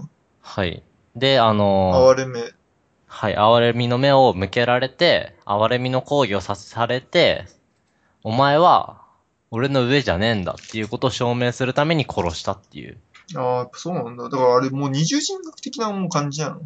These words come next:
Speaker 1: もう異常者ってこと？要、要は。
Speaker 2: もうず-、二重人格ではなくて、そのまんま異常者だと思います。
Speaker 1: え、でもなんかその後生き返らせようとしたみたいな話あったじゃん、なんか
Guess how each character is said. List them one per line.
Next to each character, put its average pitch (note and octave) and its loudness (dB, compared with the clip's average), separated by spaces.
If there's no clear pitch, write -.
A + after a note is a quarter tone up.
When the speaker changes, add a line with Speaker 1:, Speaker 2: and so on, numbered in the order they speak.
Speaker 1:
も C#3 -10
う C3+ -10
異 C3 -4
常 B3+ 0
者 C3+ -2
っ - -8
て - -18
こ C3 -12
と？ C3+ -12
要、 C3+ -12
要 C3 -4
は。 - -14
Speaker 2:
も C3 4
う A2 -2
ず-、 - -10
二 B2 4
重 G3+ 0
人 G3+ 0
格 F3+ 0
で A#2 0
は A#2+ 4
な A#2+ 0
く - -12
て、 - 0
そ - -4
の D3 -2
ま D#3 6
ん D#3 4
ま E3+ 4
異 G2+ -2
常 G2 -2
者 F#2 -4
だ E2 -6
と - -14
思 D2 -10
い D#2+ -12
ま E2+ -14
す。 - -20
Speaker 1:
え、 F#3+ -6
で G#3+ 0
も F3+ 2
な F3 4
ん E3 4
か D3+ -2
そ E3+ -2
の A3+ 4
後 A3+ 2
生 C3 -2
き C3 -10
返 F#3+ 4
ら G3 4
せ G3 -4
よ G3 0
う - -6
と - -6
し - -2
た C3 -6
み B2 -12
た B2+ -10
い - -8
な B2 -10
話 B2 -10
あ B2+ -4
っ B2+ -8
た C3 -16
じ C#3 -14
ゃ C3+ -16
ん、 C#3 -20
な C3+ -18
ん C#3 -20
か - -20